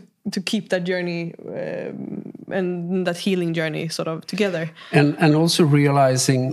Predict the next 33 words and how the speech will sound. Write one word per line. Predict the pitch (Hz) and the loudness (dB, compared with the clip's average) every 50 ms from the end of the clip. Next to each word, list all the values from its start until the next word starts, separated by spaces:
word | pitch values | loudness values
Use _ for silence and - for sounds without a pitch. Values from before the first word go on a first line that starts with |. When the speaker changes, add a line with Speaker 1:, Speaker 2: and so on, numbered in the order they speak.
| - | -4
Speaker 2:
what | - 123 123 135 139 | -2 2 2 4 4
is | 135 127 123 - | 2 2 2 4
my | 135 131 123 120 | 4 4 4 2
responsibility | 117 113 110 - - - 113 104 104 107 117 143 151 131 104 - 104 98 95 | 0 0 -2 0 0 0 0 0 0 0 0 0 2 0 0 0 -2 -2 0
and | 95 101 107 | 0 0 0
what | 107 110 110 110 107 | 2 2 2 2 2
is, | 107 104 104 101 - - - - - | 0 0 0 -2 -2 -4 -6 -6 -6
uh, | 117 107 101 98 | -6 -6 -4 -4
mother's | 104 117 135 151 147 139 131 123 - - | -2 -2 -2 -2 -2 -4 -4 -6 -6 -6
responsibility. | 117 117 113 - 117 113 113 117 123 117 117 113 117 107 - 107 104 113 - _ _ _ - - - - - - - _ | -6 -6 -6 -6 -8 -8 -6 -6 -6 -6 -6 -6 -6 -6 -8 -8 -10 -10 -12 _ _ _ -20 -20 -20 -20 -20 -20 -4 _
Because | - 135 120 143 131 117 131 | 0 2 2 2 2 2 0
it's | 127 120 | 0 0
so | - 160 147 | 2 2 2
easy | 143 135 139 147 139 - - 123 | 2 2 2 2 0 2 0 0
to | 110 - - 120 110 110 107 101 98 98 - - _ _ _ _ _ _ _ _ _ _ _ _ _ _ _ - - _ _ | 0 2 2 2 2 2 0 -2 -4 -8 -12 -20 _ _ _ _ _ _ _ _ _ _ _ _ _ _ _ -12 -12 _ _
to | - - 107 | -2 -2 0
put | - - 143 139 123 | 2 4 4 4 4
it | 135 127 120 113 - | 4 2 0 0 0
on | - 131 117 113 113 | 2 2 4 4 4
the | 110 104 | 4 4
other | 107 117 120 127 - | 4 4 2 2 2
part. | - 151 151 170 233 262 - - - - - - _ _ | 4 4 4 4 2 0 -6 -12 -12 -12 -12 -12 _ _
And | - 123 123 117 117 117 113 110 | 0 0 2 2 0 0 0 0
I | - 139 127 113 | 0 0 0 0
think | 117 - 131 123 123 120 120 - | 2 2 2 2 2 0 -4 -4
just | - 131 123 117 113 - - | 0 0 2 2 0 0 0
being | - 123 120 113 113 113 113 | 2 2 2 2 2 2 2
very, | 120 117 113 113 113 110 110 107 107 | 2 2 2 2 2 2 2 0 0
uh, | 110 110 107 104 104 107 | 0 0 2 0 0 0
very | 110 113 113 113 110 | 0 0 0 0 0
aware | 110 113 113 113 113 117 113 113 113 117 117 | 0 0 0 0 0 0 0 0 -2 -2 -2
of | 110 104 104 104 110 | -2 -2 -4 -2 -2
what's | 113 113 110 113 - - - - | -2 -2 -2 -4 -6 -8 -8 -10